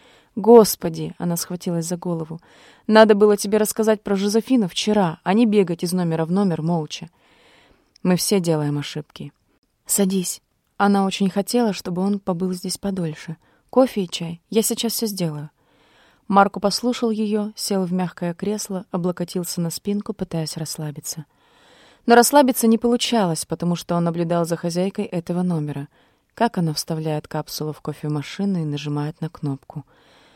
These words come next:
Тут же яркий запах кофе перебил запах трав. Но кофе никогда не перебьёт запах этой девушки. Она поставила чашку перед ним, садясь напротив.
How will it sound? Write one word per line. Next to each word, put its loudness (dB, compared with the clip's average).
Тут 2
же 0
яркий 0
запах -2
кофе -2
перебил -4
запах -8
трав. -10
Но -2
кофе -2
никогда -2
не 0
перебьёт -6
запах -8
этой -6
девушки. -10
Она 2
поставила 2
чашку -4
перед -6
ним, 0
садясь -4
напротив. -10